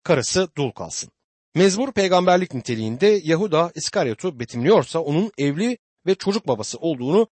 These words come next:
kabul etmemiz gerekir. Ancak bu konuda da tam bilgiye sahip değiliz. Yüz dokuzuncu mezmur onuncu ayet şöyle devam eder. "Çocukları avare gezip dilensin, yıkık evlerinden uzakta yiyecek arasın." Yahuda İskaryot'a dönük olduğu iddia edilen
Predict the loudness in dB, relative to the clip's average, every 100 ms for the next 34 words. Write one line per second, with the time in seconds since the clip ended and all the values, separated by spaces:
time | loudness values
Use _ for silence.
0 | _ 0 2 0 -4 -8 -8 -12 -14 -20
1 | -20 _ _ -2 2 2 0 -4 -2 -2
2 | 0 -2 -2 -4 -4 -6 -8 -8 -6 -6
3 | -8 -12 _ -8 -8 -10 -14 -14 _ _
4 | _ _ -6 -2 -2 0 0 2 0 2
5 | -2 0 0 2 2 0 0 -2 -6 0
6 | 2 2 0 -2 -6 -14 -10 -6 -6 0
7 | 2 2 0 2 2 2 -2 -8 -8 -6
8 | -2 0 -2 -6 -10 _ _ -10 -8 -8
9 | -8 -2 0 0 -2 0 0 0 -4 -4
10 | -4 -2 -6 0 0 -2 -8 -8 -8 -10
11 | _ _ -4 0 2 2 -2 -2 -4 0
12 | 0 0 -2 0 0 0 -4 -4 -6 2
13 | 4 4 2 -4